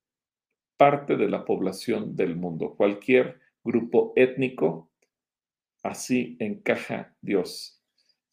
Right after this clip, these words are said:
¿Cómo lo pueden concebir la gente morenita o la gente blanca o los pelirrojos o los albinos o los chaparritos o los, eh, altotes o los flaquitos o los gordos? Bueno,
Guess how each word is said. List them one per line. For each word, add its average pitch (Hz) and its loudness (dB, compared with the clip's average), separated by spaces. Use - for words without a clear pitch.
¿Cómo 135 6
lo 117 2
pueden 120 2
concebir 113 -2
la 107 -2
gente 107 -2
morenita 113 0
o 107 4
la 107 0
gente 107 -6
blanca 110 -2
o 101 0
los 95 -6
pelirrojos 98 -2
o 104 0
los - -8
albinos 98 -4
o 90 -2
los 76 -8
chaparritos 110 -6
o 82 -6
los, - -12
eh, - -6
altotes 110 2
o 92 -4
los 82 -6
flaquitos 101 -6
o 85 -2
los 82 -4
gordos? 123 2
Bueno, 104 -2